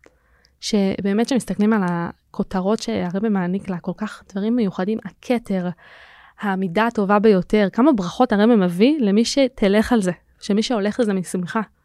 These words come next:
פשוט רואים איך הרבא זועק על זה, זה, זה, זה אומר ש-, וואי, יש פה דבר גדול. כבר נדבר. ההלכות האלה של הצניעות, האם יש קשר בין ההלכות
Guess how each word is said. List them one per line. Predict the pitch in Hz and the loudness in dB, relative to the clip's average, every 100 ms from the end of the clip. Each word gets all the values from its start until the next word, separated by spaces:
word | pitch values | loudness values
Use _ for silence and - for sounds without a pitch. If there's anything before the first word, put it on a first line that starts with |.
| _ _ _ | _ _ _
פשוט | - 277 277 | -6 -4 -2
רואים | 190 214 254 | 0 2 2
איך | 226 | 2
הרבא | 233 240 | 2 4
זועק | 214 233 | 4 4
על | 277 | 2
זה, | 214 | 2
זה, | 185 190 - | 2 0 0
זה, | 190 - _ - _ _ _ _ - | -2 -4 _ -20 _ _ _ _ -4
זה | 196 | -2
אומר | 190 208 285 | 2 2 0
ש-, | 233 - - - | -2 -6 -8 -2
וואי, | 214 | -2
יש | 196 | 0
פה | - | -2
דבר | 190 196 | -2 -2
גדול. | 180 170 160 165 - _ _ _ _ | -2 -2 -4 -6 -14 _ _ _ _
כבר | 202 214 | 2 4
נדבר. | 202 180 170 - - - _ _ _ _ _ _ _ _ _ _ - | 4 0 -2 -6 -18 -20 _ _ _ _ _ _ _ _ _ _ -6
ההלכות | 208 190 - 190 175 - - 381 | -2 -2 -4 -4 -4 0 4 4
האלה | 403 208 180 180 208 _ _ _ _ _ _ _ _ - - _ | 4 4 2 -2 -4 _ _ _ _ _ _ _ _ -12 -12 _
של | - - 202 | -4 0 2
הצניעות, | 190 - - 214 202 294 | 2 -2 -6 -2 0 0
האם | 208 240 311 | 0 0 0
יש | 269 - | -2 -2
קשר | 226 220 254 247 | -2 -2 -4 -4
בין | 196 190 180 180 - _ _ _ _ _ _ _ _ _ _ - | -4 -4 -6 -8 -14 _ _ _ _ _ _ _ _ _ _ -4
ההלכות | 208 180 - 277 277 - | -2 -2 2 2 2 -6